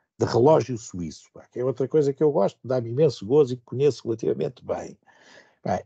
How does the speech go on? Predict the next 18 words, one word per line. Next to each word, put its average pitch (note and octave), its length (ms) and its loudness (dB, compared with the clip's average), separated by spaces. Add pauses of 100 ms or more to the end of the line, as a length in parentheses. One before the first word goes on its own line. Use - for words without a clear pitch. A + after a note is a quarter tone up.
e D3+ 380 6
alterar E3+ 680 4
uma D3 240 2
peçazinha B2+ 840 0
do A2+ 140 -2
mecanismo F#2+ 580 -4 (960)
pode D3 300 4
desequilibrar C3+ 880 2 (420)
todo C#3+ 180 4
o B2+ 40 -2
funcionamento C3+ 760 -2
do B2 140 -2
sistema. F#2 520 -6 (560)
Quanto E3+ 320 4
mais C#3 340 2
se - 100 -2
legisla, G#2 760 0 (920)
eh, - 100 -6